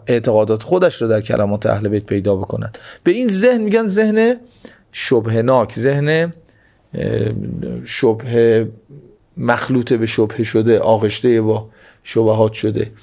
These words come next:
خب، این ذهن وقتی سراغ روایات برود، بله، می‌بینه روایات خیلی سخته، سنگینه، مشکل، پیچیده است، سوالات زیادی براش پیش میاد. اما اگر کسی نه،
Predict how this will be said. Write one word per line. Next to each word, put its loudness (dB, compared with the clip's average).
خب، -2
این 2
ذهن 2
وقتی 0
سراغ 2
روایات 4
برود، 2
بله، 4
می‌بینه -2
روایات 4
خیلی 0
سخته، 0
سنگینه، -2
مشکل، 0
پیچیده 0
است، 0
سوالات 4
زیادی 0
براش 0
پیش -6
میاد. -2
اما 2
اگر -2
کسی -2
نه، 2